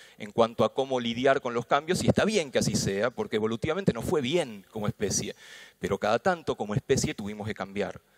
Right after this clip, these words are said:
Y esos cambios dan miedo, dan cosa, pero cuando los lográs hacer, es maravilloso. De hecho, hay una frase hecha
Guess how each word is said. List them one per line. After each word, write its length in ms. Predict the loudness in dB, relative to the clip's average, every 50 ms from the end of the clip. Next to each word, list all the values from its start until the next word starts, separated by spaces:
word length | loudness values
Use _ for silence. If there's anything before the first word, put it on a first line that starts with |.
| _ _ _ _ _ _ _ _ _ -2
Y 80 | 0
esos 160 | 0 0 0
cambios 480 | -2 -4 -4 -2 0 -2 0 -2 -2 -6 _ _ _ _
dan 260 | 6 6 6 6 6 -2
miedo, 400 | -2 -2 -2 -2 -2 -4 -4 -8 _ _ _ _ _ _ _
dan 280 | 0 0 0 0 0
cosa, 420 | 2 4 4 6 6 4 2 0 -4 -8 -20 -20 _ _
pero 180 | -2 0 0 0
cuando 300 | -2 -2 -2 0 0 0
los 120 | 0 2
lográs 360 | 2 4 4 6 6 4 4 2
hacer, 400 | 2 2 2 2 2 2 0 -4 _ _ _ _ _ _ _ _ _ _ _ _ _ -10
es 100 | -8 -4
maravilloso. 640 | -2 -2 -2 -2 -2 -2 -2 0 0 0 0 -2 -6 _ _ -20 -20 -20 -20 _ -2
De 140 | 0 0 0
hecho, 260 | 2 2 2 4 4
hay 140 | 4 4 0
una 140 | -4 -4
frase 440 | -2 0 0 2 2 2 2 2 2
hecha 400 | 2 0 0 -2 -2 -2 -2 -6